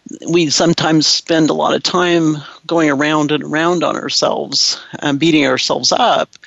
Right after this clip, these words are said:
but we want to have a language that feels good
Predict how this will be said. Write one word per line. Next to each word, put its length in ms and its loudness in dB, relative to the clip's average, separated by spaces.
but 120 2
we 120 0
want 380 0
to 360 -2
have 220 -2
a 60 0
language 720 -2
that 180 -2
feels 320 2
good 480 -4